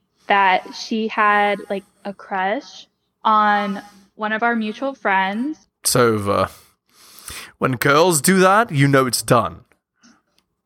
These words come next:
Speaker 1: And we had,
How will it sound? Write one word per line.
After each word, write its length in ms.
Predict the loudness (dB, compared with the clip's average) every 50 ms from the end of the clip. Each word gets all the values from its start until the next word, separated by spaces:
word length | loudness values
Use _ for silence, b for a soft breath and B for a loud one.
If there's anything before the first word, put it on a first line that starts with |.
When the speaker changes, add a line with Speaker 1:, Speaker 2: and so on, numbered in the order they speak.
| _ _ _ _ _ _ _ _ _ -4
Speaker 1:
And 840 | -2 -2 0 0 0 0 0 0 0 0 0 -2 -4 -4 -6 -8 -10 -14 _ _ _ _
we 180 | -10 -4 -4 -2
had, 340 | 0 2 0 0 0 -2